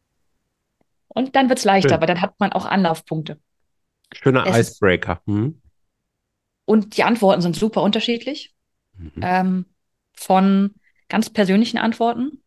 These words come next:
Speaker 1: die erzählt werden über den, den typischen C V, über den Elevator-Pitch, da kommt alles bei raus.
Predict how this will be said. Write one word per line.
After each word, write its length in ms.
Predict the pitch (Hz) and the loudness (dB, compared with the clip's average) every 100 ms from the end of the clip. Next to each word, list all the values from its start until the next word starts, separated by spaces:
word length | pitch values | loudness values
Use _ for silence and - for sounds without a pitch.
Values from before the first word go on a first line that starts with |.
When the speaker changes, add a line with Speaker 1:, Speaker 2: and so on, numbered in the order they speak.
| _ _ _ | _ _ _
Speaker 1:
die 100 | 208 | -4
erzählt 320 | 196 190 214 | -2 0 0
werden 220 | 202 196 196 | 2 0 2
über 260 | 196 190 | 0 2
den, 260 | 175 170 - | 0 -4 -8
den 120 | - | -10
typischen 360 | 160 190 190 165 | -8 -6 -6 -6
C 220 | - 180 | -4 -4
V, 320 | 170 226 247 - - | -2 -4 -4 -14 -6
über 260 | 190 180 | 0 2
den 140 | 170 170 | 2 0
Elevator-Pitch, 600 | 190 202 190 196 214 - | 0 2 0 -2 -6 -8
da 80 | 180 | -12
kommt 220 | - 175 | -12 -10
alles 240 | 170 180 - | -6 -6 -6
bei 120 | 165 | -8
raus. 380 | 143 98 - | -6 -8 -10